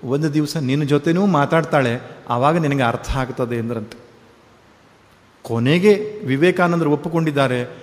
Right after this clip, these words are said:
"ಕಾಳಿ ಮಾತನಾಡುವುದು ಸತ್ಯ, ಅದು ಭ್ರಮೆಯಲ್ಲ, ಮಾತನಾಡ್ತಾಳೆ." ಸರ್ವಶಕ್ತನಾದ ಭಗವಂತನಿಗೆ ಒಂದು ವಿಗ್ರಹದ ಮೂಲಕವಾಗಿ ಸಂದೇಶವನ್ನು ಕೊಡ್ಲಿಕ್ಕಾಗೋಲ್ವೇ?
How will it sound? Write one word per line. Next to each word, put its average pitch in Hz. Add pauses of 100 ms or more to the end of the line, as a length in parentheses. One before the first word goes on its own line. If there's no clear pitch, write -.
(280)
"ಕಾಳಿ 135
ಮಾತನಾಡುವುದು 127
ಸತ್ಯ, 131 (1200)
ಅದು 127
ಭ್ರಮೆಯಲ್ಲ, 147 (440)
ಮಾತನಾಡ್ತಾಳೆ." 117 (1160)
ಸರ್ವಶಕ್ತನಾದ 240
ಭಗವಂತನಿಗೆ 208
ಒಂದು 208
ವಿಗ್ರಹದ 165
ಮೂಲಕವಾಗಿ 208 (400)
ಸಂದೇಶವನ್ನು 180
ಕೊಡ್ಲಿಕ್ಕಾಗೋಲ್ವೇ? 143